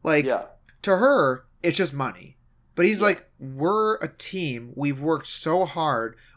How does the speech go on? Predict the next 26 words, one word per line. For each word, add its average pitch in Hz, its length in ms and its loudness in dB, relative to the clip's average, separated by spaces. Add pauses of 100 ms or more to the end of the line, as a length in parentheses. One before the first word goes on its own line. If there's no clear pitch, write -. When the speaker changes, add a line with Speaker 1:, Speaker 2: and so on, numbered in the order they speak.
Speaker 1:
We've 190 600 -2 (160)
shown 233 520 -2
you 143 160 -2
that 123 180 -2
we 147 140 -2
can 131 240 -10
win. 110 340 -8 (340)
And 196 220 -2
still, 185 760 2 (240)
what 147 180 0
you're 156 220 2
telling 185 440 -4
me 113 360 -8 (200)
is 131 180 -8
that 139 180 -4
I'm 147 480 -6 (100)
not 143 400 -6
worth 127 520 -6 (380)
that." 117 360 -10 (920)
Speaker 2:
Right. 87 280 -6 (680)
Right. 101 140 -2
Speaker 1:
You'd 202 140 -2
Speaker 2:
And 196 80 -6
Speaker 1:
rather 185 220 4
close 175 400 2
everything 127 600 -4